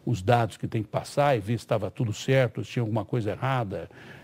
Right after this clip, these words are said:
é, eu já mandava todo mundo embora de uma vez. Essa é a grande realidade. Se eu fosse presidente, porque isso é um, é uma falta de vergonha na cara,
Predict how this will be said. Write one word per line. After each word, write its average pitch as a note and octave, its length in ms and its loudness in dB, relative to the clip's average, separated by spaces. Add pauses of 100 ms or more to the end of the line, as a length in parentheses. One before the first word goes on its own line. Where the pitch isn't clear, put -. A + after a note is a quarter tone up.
é, A#2 320 2
eu C#3+ 220 4
já E3+ 100 6
mandava C#3+ 380 6
todo D#3+ 220 4
mundo D3 180 6
embora B2+ 300 6
de C3 60 4
uma B2+ 140 4
vez. E2+ 460 -8
Essa B2+ 240 0
é - 20 2
a - 20 2
grande A2 280 0
realidade. G2+ 540 -4 (280)
Se - 100 -12
eu A#2+ 60 4
fosse C3 240 2
presidente, A#2+ 540 2
porque D3 120 0
isso C#3+ 200 2
é - 20 4
um, C3 140 2 (280)
é C3+ 60 2
uma C#3+ 180 2
falta D3+ 460 4
de C3 80 8
vergonha B2+ 540 6
na A2+ 140 2
cara, C3 480 0